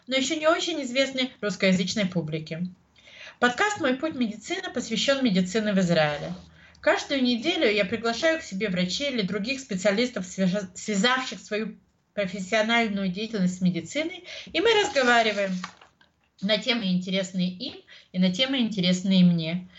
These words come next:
Мы говорим о их карьерах, о достижениях, о трудностях, о проблемах, а также о их рекомендациях и типах. Как же, как и где вы можете прослушать подкаст? Прежде всего, прослушать подкаст и подписаться на него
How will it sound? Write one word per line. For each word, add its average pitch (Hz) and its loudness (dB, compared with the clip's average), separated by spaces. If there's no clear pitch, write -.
Мы 247 2
говорим 285 4
о - 2
их 208 0
карьерах, 226 2
о 214 2
достижениях, 226 -2
о 202 -4
трудностях, 220 -2
о 202 2
проблемах, 220 2
а 190 -4
также 339 0
о 226 4
их 233 -4
рекомендациях 220 -4
и 202 -12
типах. - -10
Как 381 -2
же, 349 -4
как 277 -2
и - -14
где 269 -6
вы 269 -6
можете 226 -6
прослушать 277 -6
подкаст? 170 -2
Прежде 381 0
всего, 277 0
прослушать 269 -2
подкаст 262 0
и 233 -6
подписаться 294 -2
на 302 -6
него 277 0